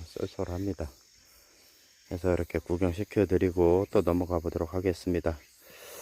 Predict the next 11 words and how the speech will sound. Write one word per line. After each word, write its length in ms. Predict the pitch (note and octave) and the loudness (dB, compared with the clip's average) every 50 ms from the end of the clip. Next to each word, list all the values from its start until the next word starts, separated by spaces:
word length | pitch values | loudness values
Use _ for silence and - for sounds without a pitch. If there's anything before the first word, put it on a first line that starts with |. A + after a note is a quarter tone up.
| - - - - _ _ _ | -18 -18 -20 -20 _ _ _
또 100 | - A2 G#2+ _ - | -8 -8 -8 _ -2
좋은 200 | - B2 A#2 A2+ | 0 0 2 4
난초 300 | A2+ A#2+ A2 - - C#3+ | 4 2 2 2 0 2
나오면 720 | B2+ A#2 G#2 G2 G2 G2 G2+ G#2 G#2 G#2+ A#2+ D3 E3 C#3 F2 - _ _ - - - | 4 6 8 8 8 8 6 6 6 6 6 6 4 0 -4 -12 _ _ -20 -8 0
또 540 | - G#2 G#2+ G#2 G2+ G2+ G2 G2 F#2+ F#2+ F#2 | 2 4 6 6 6 6 6 6 6 4 4
여러분께 360 | F#2 F#2 - G2 F2+ - F#2 | 4 2 0 -4 -4 -4 -4
또 140 | - - F2 | 0 2 2
영상 680 | F2+ F2+ F#2 F2+ F#2+ F2+ F2 F2 G#2 B2 C#3+ C#3+ C3+ | 4 4 2 0 2 2 2 2 2 2 0 0 -2
담아서 560 | - - E2+ F2 F2 E2 - E2+ E2 E2 F2+ - | -2 -2 0 0 0 2 4 4 4 4 2 0
또 80 | - F2+ | -2 -4
보여드릴게요. 1120 | - - F2 E2+ - - E2 E2 - - - F2 E2 D#2+ D#2+ D#2+ F2+ A2+ C#3+ F3+ F#3 F3 | 0 2 2 2 4 2 0 0 0 0 4 4 6 6 6 6 6 6 6 4 4 0